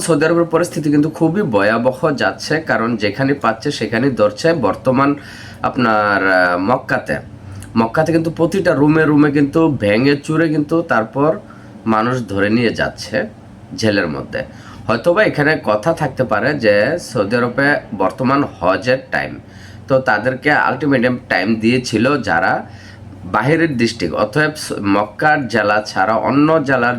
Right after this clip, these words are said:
যে লোকগুলি আছে তাদেরকে বলেছিল যে এখান থেকে চলে যাওয়ার জন্য। তো হয়তো কিছু মানুষ আছে, কিছু মানুষ চলে গেছে,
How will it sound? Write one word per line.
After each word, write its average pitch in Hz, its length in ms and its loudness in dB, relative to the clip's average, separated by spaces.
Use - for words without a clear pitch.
যে 123 80 0
লোকগুলি 104 340 0
আছে 151 120 -8
তাদেরকে - 320 -2
বলেছিল 123 340 0
যে 175 60 2
এখান 104 260 -2
থেকে 131 160 -2
চলে 131 240 2
যাওয়ার 98 260 0
জন্য। 85 160 -4
তো 143 140 0
হয়তো 143 240 0
কিছু 131 180 -2
মানুষ 117 160 0
আছে, - 180 -4
কিছু 110 260 -4
মানুষ 98 160 -4
চলে 151 220 2
গেছে, 139 220 -2